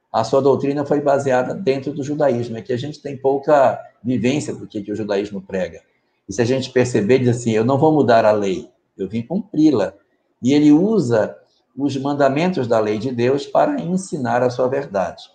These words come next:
No capítulo seis de Mateus, aonde ele faz a alteração de seis elementos,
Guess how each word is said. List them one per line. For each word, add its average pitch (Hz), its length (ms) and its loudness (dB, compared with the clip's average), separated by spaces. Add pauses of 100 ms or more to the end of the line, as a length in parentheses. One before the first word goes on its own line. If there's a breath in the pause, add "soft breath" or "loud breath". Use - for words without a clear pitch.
(640)
No 156 160 0
capítulo 175 520 0
seis 120 400 0
de 101 140 -6
Mateus, 107 580 0
aonde 113 340 0
ele 107 180 -2
faz 113 420 2
a 110 60 4
alteração 107 760 0
de 98 280 -6
seis 147 520 -2
elementos, 104 840 -4